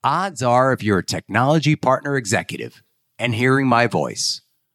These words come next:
chances are you too are looking to accelerate your success through partnerships.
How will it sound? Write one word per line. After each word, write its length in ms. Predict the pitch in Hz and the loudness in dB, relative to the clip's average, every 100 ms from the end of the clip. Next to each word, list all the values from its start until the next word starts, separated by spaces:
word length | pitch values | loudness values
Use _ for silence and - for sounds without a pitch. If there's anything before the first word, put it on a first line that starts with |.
| _ | _
chances 480 | - 151 202 208 160 | -4 0 0 -2 0
are 220 | 147 143 | 4 4
you 280 | 143 117 180 | 2 0 -2
too 440 | - - 95 - - _ _ _ | 0 2 2 0 -16 _ _ _
are 160 | 117 120 | 0 2
looking 340 | 127 131 139 95 | 0 -2 -4 -2
to 120 | 123 | -2
accelerate 720 | 95 - 131 139 139 143 135 | -2 -2 0 2 2 2 0
your 120 | 139 | -4
success 580 | - 139 - 123 117 - | -2 -2 0 2 2 0
through 220 | 110 117 | -4 -2
partnerships. 800 | - 95 - 78 58 - - - | 2 0 0 -6 -8 -2 -2 -2